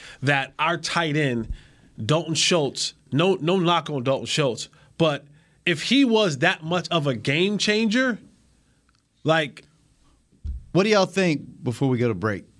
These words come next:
Speaker 2: what do y'all think the probability is? 'Cause usually when these stories start, where there's smoke, there's fire. What do you think the probability of Amari being here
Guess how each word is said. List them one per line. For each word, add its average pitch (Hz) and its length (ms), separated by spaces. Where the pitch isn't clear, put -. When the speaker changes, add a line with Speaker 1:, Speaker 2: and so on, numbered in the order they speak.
Speaker 2:
what 139 120
do 151 60
y'all 156 140
think 139 240
the 104 80
probability 110 760
is? 101 140
'Cause 120 180
usually 190 220
when 131 220
these 113 160
stories 113 560
start, - 560
where 107 120
there's 95 240
smoke, 120 320
there's 95 220
fire. 87 480
What 123 120
do 160 40
you 156 80
think 143 120
the 135 60
probability 113 580
of 95 120
Amari 98 400
being 98 360
here 90 360